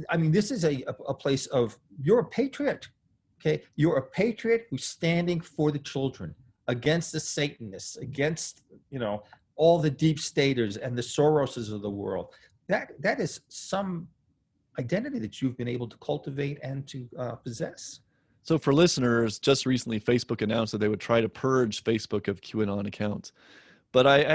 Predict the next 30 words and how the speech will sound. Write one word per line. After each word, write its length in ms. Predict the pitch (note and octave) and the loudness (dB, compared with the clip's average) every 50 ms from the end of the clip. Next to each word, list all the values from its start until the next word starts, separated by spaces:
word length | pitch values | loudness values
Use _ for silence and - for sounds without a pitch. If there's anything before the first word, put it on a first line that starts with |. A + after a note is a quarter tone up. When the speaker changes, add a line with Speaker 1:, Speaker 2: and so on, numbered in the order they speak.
| F3 G3+ | 4 4
Speaker 2:
actually 220 | G#3 - - F3+ | 2 2 -2 -4
pulled 240 | - - - F3+ D#3 | -2 0 2 4 4
up 120 | D3+ C3+ | 4 6
Wikipedia's 840 | B2 C3+ C#3 - B2 - C3+ B2+ B2 A#2+ G#2+ G#2 - - - - - _ _ _ _ _ _ _ _ _ | 6 4 2 2 -2 -2 0 2 2 4 2 2 0 -2 -6 -8 -10 _ _ _ _ _ _ _ _ _
page 280 | - A#2+ A2+ A2+ G#2+ A2 | -2 0 2 2 2 0
on 100 | G#2 G#2 | -2 -2
Q 200 | - - B2 A2+ | -2 -2 0 0
anon, 260 | G#2+ G#2+ G2+ G2 G2 | 0 0 0 0 -2
and 80 | G2+ G#2+ | -2 -4
here's 280 | A2+ C#3 E3+ G3 G3 | 0 0 0 2 2
how 120 | - E3 D#3+ | 2 2 4
they 140 | D3+ C#3+ C3+ | 4 4 4
begin. 360 | A#2 A2+ G2 - A#2+ G#2+ G2+ | 2 0 2 2 2 2 2
Here's 220 | A2 C3+ C#3+ C3+ | 0 -2 -2 0
their 140 | - B2+ A2+ | -2 -2 -2
summary. 420 | - - G#2 G#2 G2+ G2+ F#2+ G2+ - _ _ _ _ _ _ _ _ _ _ _ - _ _ _ _ _ _ _ | -2 -4 -6 -6 -6 -6 -10 -12 -16 _ _ _ _ _ _ _ _ _ _ _ -20 _ _ _ _ _ _ _
"Q 220 | - - G3 A3 | -4 0 2 4
anon 280 | A3 F3+ D#3 D3 D3 D3 | 4 6 6 4 4 2
is 120 | C#3+ B2 | 2 0
a 60 | A#2 G2+ | -2 -4
far-right 600 | - _ _ - C#3 F3+ G3+ F3+ D#3+ D#3 D3+ D3 | -6 _ _ 4 6 6 6 6 4 4 2 0
conspiracy 560 | - B2 B2 - - C3+ C3+ C3+ B2 - G#2 | -4 -8 -8 -4 -2 -2 -2 -2 -2 -4 -8
theory 420 | - - F#2+ F#2 F2+ F#2 G2+ G#2+ - _ _ _ _ _ _ _ _ _ - | -8 -8 -6 -6 -6 -6 -8 -8 -12 _ _ _ _ _ _ _ _ _ -2
alleging 440 | G#2+ G#2+ C#3 E3 E3+ C3 C3 B2+ B2+ | 2 4 6 4 4 4 2 2 2
that 120 | B2+ A#2+ | 2 0
a 40 | A2+ | 0
cabal 600 | - - G#2+ F#2 A2 A2+ B2 D3+ F3 F#3 F3+ - | -2 -4 -4 -2 2 4 6 6 6 6 4 2
of 100 | - G#2+ | -2 -6
Satan-worshipping 920 | - - - - D3 F3+ - F#3+ F3 C#3 A#2+ C3 D3+ - - D3 - C3+ B2+ | -8 -4 -2 -2 -2 -2 -2 -4 -4 -2 0 0 0 -2 -4 -6 -6 -8 -4
pedophiles 720 | - - C#3 C3+ - - G2 G2 F#2 F#2+ G#2+ A2+ A#2+ - | -2 0 0 0 0 -2 -4 -4 -4 -4 -6 -8 -8 -14